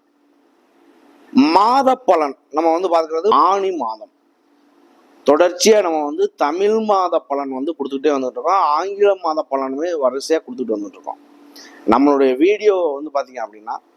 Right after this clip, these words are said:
கடைசி வரைக்குமே பாருங்க. அதுல வந்து நட்சத்திர ரீதியாகவும்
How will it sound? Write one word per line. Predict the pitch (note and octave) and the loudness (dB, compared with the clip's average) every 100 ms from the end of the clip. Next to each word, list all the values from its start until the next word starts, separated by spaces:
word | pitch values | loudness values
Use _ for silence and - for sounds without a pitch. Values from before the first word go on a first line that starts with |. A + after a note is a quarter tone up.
| _ _ _ _ | _ _ _ _
கடைசி | - E3+ G#3+ A3 G3+ | 0 4 4 2 2
வரைக்குமே | F3 D#3 D3 D#3+ | 2 2 -2 -2
பாருங்க. | D3+ A#2+ A#2 A2 A2 C3+ _ _ _ _ | 0 0 0 -2 -12 -16 _ _ _ _
அதுல | - D3 D3 | 0 2 2
வந்து | D#3+ F#3+ G#3 | 2 2 2
நட்சத்திர | F3 C#3 - G#3 G#3 G3+ F3+ | 2 -6 0 0 2 2 2
ரீதியாகவும் | D#3 D#3+ E3+ D3+ C3+ D#3+ | 0 -2 2 2 0 -8